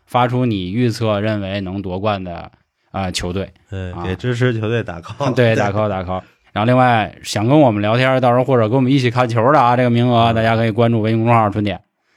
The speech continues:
Speaker 1: 里面有进群的方式。到时候咱们再来谈谈，如果疫情还好的情况下啊，咱们可以组织一起看看球。
Speaker 2: 一起去卡塔尔。
Speaker 1: 对，对。<laughs> 一起来春点那个世界杯分部啊，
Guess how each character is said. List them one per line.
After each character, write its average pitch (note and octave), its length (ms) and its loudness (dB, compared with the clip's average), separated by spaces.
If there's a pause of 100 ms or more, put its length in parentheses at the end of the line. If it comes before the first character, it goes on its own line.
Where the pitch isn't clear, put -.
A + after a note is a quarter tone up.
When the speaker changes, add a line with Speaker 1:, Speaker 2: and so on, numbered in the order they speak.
(140)
Speaker 1:
里 G2+ 80 -8
面 A#2 100 0
有 G2+ 220 0
进 G#2+ 160 -4
群 G#2+ 100 0
的 G#2+ 100 0
方 G#2+ 220 0
式。 G2+ 220 -6
到 F2+ 120 -6
时 F#2 60 -6
候 F#2+ 80 -6
咱 F#2 160 -4
们 F#2+ 100 -6
再 G2 120 -4
来 F#2 120 -4
谈 F2+ 240 -8
谈， F#2+ 240 -6 (320)
如 G2+ 160 -6
果 A#2+ 140 0
疫 G#2 80 -2
情 F#2+ 220 -4
还 G2+ 100 -2
好 F#2 240 -8
的 F2+ 80 -6
情 F2+ 160 -10
况 F2 160 -8
下 F#2 120 -8
啊， - 200 -18
咱 F2 160 -14
们 F#2+ 80 -8
可 F#2+ 80 -6
以 F#2+ 60 -8
组 F#2 180 -14
织 F2 100 -10
一 F2+ 60 -8
起 - 180 -12
看 - 160 -14
看 E2 120 -14
球。 - 200 -14
Speaker 2:
一 G#2+ 60 -6
起 G2+ 160 -4
去 G#2 160 -2
卡 G2 160 -2
塔 G#2+ 60 2
尔。 G2 240 0 (240)
Speaker 1:
对， C#3+ 260 6
对。 B2+ 120 4 (920)
<laughs> B2+ 80 0
一 - 20 2
起 B2 120 4
来 B2 180 4
春 D3 180 4
点 A#2 480 4
那 B2+ 160 2
个 B2 160 2
世 C#3+ 120 0
界 C3 100 6
杯 C3+ 160 4
分 C#3 220 4
部 A#2 180 0
啊， F#2 340 -8